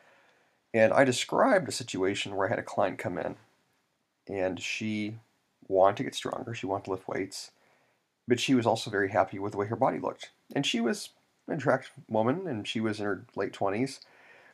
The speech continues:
And it was very, at the time, it was very impactful to hear her describe this, since working in Los Angeles and specifically working in Hollywood,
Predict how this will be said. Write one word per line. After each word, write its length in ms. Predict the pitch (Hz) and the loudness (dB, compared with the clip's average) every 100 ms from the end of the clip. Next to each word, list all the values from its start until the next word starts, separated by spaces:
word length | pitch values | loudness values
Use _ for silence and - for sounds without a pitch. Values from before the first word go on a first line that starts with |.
| _ _ | _ _
And 260 | 131 127 120 - | 6 8 6 4
it 60 | |
was 240 | 190 254 131 | 4 4 4
very, 640 | 117 135 175 175 165 165 - | 6 8 6 4 0 -4 0
at 140 | 127 | 0
the 40 | - | 0
time, 440 | - 110 104 104 | -2 4 4 4
it 40 | 95 | 0
was 240 | 95 - _ _ _ _ _ _ _ _ _ _ _ _ - - _ _ _ _ _ _ - | -2 -8 _ _ _ _ _ _ _ _ _ _ _ _ -18 -18 _ _ _ _ _ _ 0
very 360 | 127 - - | 4 4 4
impactful 640 | 107 95 120 117 113 90 - | 0 2 6 6 6 -4 -6
to 40 | |
hear 180 | 107 101 | -6 -6
her 100 | 98 | -6
describe 500 | - - - - 120 | -6 -2 0 2 2
this, 280 | 92 - - | -2 -2 -8
since 460 | - - 87 104 - - _ | -8 -6 -6 -6 -10 -14 _
working 320 | - 104 - | 0 0 0
in 80 | 101 | 0
Los 260 | 80 82 - | 2 2 0
Angeles 380 | 90 87 82 - | -4 -2 -6 -6
and 120 | 104 | -12
specifically 520 | - 113 - 123 - | -10 -8 -6 -4 -4
working 240 | 123 - | -4 -4
in 80 | 80 | -6
Hollywood, 580 | 90 107 127 110 78 78 | -2 0 2 2 0 -2